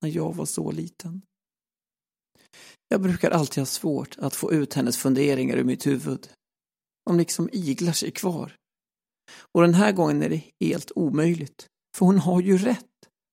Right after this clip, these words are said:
Jag har en bok i skallen. En berättarröst som kommenterar och tolkar allt jag ser och gör. Det är sjukt störande. Och den låter så här. Precis de här meningarna som nu läses upp av.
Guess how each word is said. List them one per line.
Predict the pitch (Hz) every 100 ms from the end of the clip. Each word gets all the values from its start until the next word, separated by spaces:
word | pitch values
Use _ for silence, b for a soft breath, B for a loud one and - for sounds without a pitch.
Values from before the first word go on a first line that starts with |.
| _ _ B B
Jag | 277
har | 247 190
en | 185 165
bok | 196 190 - -
i |
skallen. | 151 - 165 147 175 147 143 _ _ _ _ _ -
En | 208
berättarröst | 214 214 214 - - 170 190 196 -
som | - 175
kommenterar | 180 170 170 226 247 226 220 -
och | 190
tolkar | 208 156 - 135 -
allt | - 226 226 -
jag | 190
ser | 196 147 139 -
och | 151
gör. | 147 135 175 _ _ _ _ _ -
Det | 214
är |
sjukt | - - 226 247 -
störande. | - 196 165 143 214 185 - - _ _ _ _ B
Och | B B
den | 165 160
låter | 170 214 -
så | 190 170
här. | 165 - - _ _ _ _ _ _ -
Precis | 220 - 247 226 -
de | 202
här | 180 170
meningarna | 175 160 156 175 156 160
som | - 156
nu | 147 156
läses | 156 151 - -
upp | 151 -
av. | 160 151